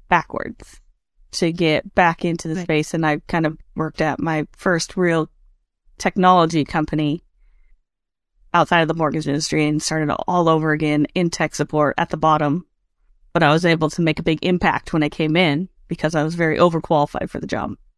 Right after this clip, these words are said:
Speaker 1: I've had a few, pretty much all my transitions are backwards and then huge impact and then get ahead really quickly.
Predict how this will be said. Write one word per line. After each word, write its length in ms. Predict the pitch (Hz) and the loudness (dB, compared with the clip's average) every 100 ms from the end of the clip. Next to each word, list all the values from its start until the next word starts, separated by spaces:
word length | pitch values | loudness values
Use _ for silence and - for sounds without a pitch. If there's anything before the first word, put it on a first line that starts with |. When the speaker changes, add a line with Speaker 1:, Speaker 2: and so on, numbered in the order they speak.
| _ _ _ _ _ _ _ - | _ _ _ _ _ _ _ -6
Speaker 1:
I've 180 | 180 175 | -2 2
had 220 | 160 151 | 2 2
a 100 | - | -2
few, 220 | 147 175 - - _ - | -2 -2 -4 -10 _ -6
pretty 160 | 262 240 | 0 2
much 160 | 202 | 4
all 140 | 196 180 | 4 4
my 100 | 170 | 4
transitions 580 | 196 170 175 170 165 | 0 0 -2 -2 -2
are 100 | 165 | -2
backwards 640 | 160 - 190 196 208 196 180 | -2 2 2 4 2 0 0
and 100 | 160 | -2
then 140 | 160 | -2
huge 300 | 165 220 202 | -2 -2 0
impact 480 | 190 185 196 175 - | 0 2 2 0 0
and 120 | 170 | -2
then 260 | 160 156 156 - | 0 -2 -4 -4
get 140 | 175 | -2
ahead 380 | 165 165 151 165 | 0 -2 -2 -2
really 180 | 160 151 | -2 0
quickly. 500 | - 165 - - | 0 0 0 -4